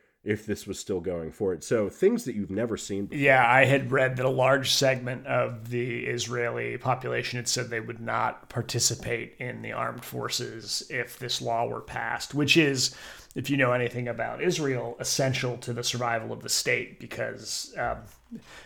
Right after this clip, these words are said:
Speaker 2: military service is, is, uh, compulsory. It's ma-, yeah, mandatory.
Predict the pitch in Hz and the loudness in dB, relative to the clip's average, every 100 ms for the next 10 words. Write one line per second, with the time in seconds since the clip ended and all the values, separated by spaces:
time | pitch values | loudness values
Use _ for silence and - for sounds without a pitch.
0 | - 165 165 156 - 143 127 135 127 - | 10 12 12 8 8 4 2 0 0 -2
1 | - - _ 123 120 117 117 117 113 - | -4 -18 _ -6 -4 -4 -6 -6 -8 -8
2 | - 127 127 - 135 151 - - - 131 | -2 2 2 2 0 -2 -6 -4 -2 0
3 | 120 113 113 123 123 120 123 123 | 2 0 0 0 0 -2 0 0